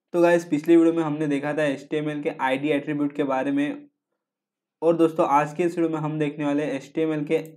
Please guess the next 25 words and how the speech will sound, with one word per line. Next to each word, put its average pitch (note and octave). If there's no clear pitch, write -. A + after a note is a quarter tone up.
iframes। C#3
इस E3+
एट्रीब्यूट, D#3+
इस E3
टैग C#3+
के E3+
बारे D3
में D3+
आज C#3+
हम D3+
देखने C3
वाले C#3
हैं, B2+
iframe D#3+
टैग C#3+
के D3
बारे C#3
में D3
हम D3
इस D3
वीडियो C#3+
में C#3+
देखने C3
वाले C#3
हैं। C#3+